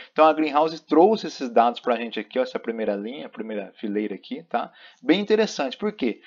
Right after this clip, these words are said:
Torna a análise também mais rápida. E outra coisa legal que eu gosto desse site é o seguinte, quando o Post Pick se repete aqui embaixo, ó, independe-, independente da, da ordem, pode ser aleatório, não tem problema, mas desde que os favoritos se repitam aqui embaixo, tá?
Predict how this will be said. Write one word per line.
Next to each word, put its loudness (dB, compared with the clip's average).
Torna 2
a 6
análise 2
também 0
mais -2
rápida. 0
E -2
outra 2
coisa 2
legal 6
que -2
eu 0
gosto 4
desse -10
site -4
é -6
o -4
seguinte, -10
quando 2
o -4
Post 0
Pick -8
se -8
repete 2
aqui -14
embaixo, 2
ó, -14
independe-, -2
independente -4
da, -2
da 2
ordem, 2
pode 0
ser -2
aleatório, -2
não -12
tem -8
problema, -8
mas -2
desde -4
que -8
os -8
favoritos -4
se -14
repitam -4
aqui -8
embaixo, -8
tá? -10